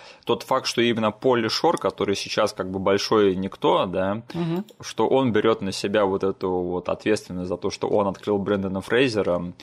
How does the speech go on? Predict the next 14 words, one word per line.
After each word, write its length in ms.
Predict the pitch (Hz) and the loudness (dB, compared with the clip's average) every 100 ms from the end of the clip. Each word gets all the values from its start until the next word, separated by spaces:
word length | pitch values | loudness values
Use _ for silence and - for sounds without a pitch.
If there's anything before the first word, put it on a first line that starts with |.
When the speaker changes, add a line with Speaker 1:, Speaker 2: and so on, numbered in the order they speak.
| - _ | -20 _
Speaker 1:
как 100 | 98 | -6
бы 100 | 95 | -4
мне 260 | 101 135 123 | 0 2 2
кажется, 340 | 107 117 - 104 | 2 0 0 -4
что 180 | - | 0
в 40 | 104 | 0
этом 300 | 104 101 90 | 0 -2 -2
есть 220 | 98 101 | -2 -2
какая-то 420 | 90 92 92 95 | -2 0 0 0
доля 400 | 95 101 101 92 87 | -2 2 2 0 -4
какой-то, 420 | - - 95 92 | -6 -4 -4 -6
не 120 | 90 | -8
знаю, 340 | 92 87 87 90 | -6 -6 -6 -8
самозванщины. 1000 | - 95 98 101 101 95 92 - 98 | -4 0 0 2 2 0 -2 -6 -2